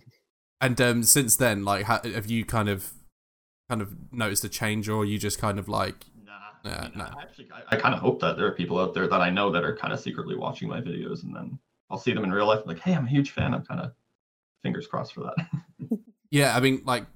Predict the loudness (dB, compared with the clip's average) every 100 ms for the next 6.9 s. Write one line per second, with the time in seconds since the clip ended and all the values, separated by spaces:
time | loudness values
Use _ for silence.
0 | -2 2 2 2 2 4 2 2 2 2
1 | 0 0 0 2 0 0 0 0 0 0
2 | 2 2 4 4 4 4 2 -2 -4 -6
3 | -10 -6 -4 -4 0 2 2 0 0 0
4 | -2 -4 -4 -4 -4 0 0 0 0 0
5 | 2 2 2 2 2 2 2 2 2 0
6 | -4 -2 -2 -2 -2 0 0 0